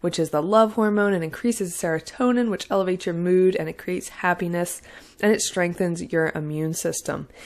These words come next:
It boosts your self-esteem, it lowers your blood pressure, it balances the nervous system, and it releases tension. So that is a lot of really great things that just hugging really just makes you feel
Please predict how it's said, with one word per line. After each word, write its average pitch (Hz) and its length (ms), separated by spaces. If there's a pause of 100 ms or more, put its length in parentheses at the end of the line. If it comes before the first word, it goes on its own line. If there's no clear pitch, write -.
(120)
It 151 220
boosts 214 400
your 147 80
self-esteem, 240 1080 (180)
it 151 160
lowers 175 460
your 147 120
blood 214 300
pressure, 202 520 (260)
it 151 140
balances 165 540
the 151 80
nervous 165 360
system, 180 380
and 156 100
it 147 60
releases 165 720 (360)
tension. 165 480
So - 120
that 180 80
is 214 100
a 214 60
lot 160 460 (360)
of 156 280
really 170 360
great 151 280
things 151 320
that 143 180
just 180 160
hugging 165 580 (540)
really 202 380
just 170 360
makes 151 360
you 151 80
feel 135 440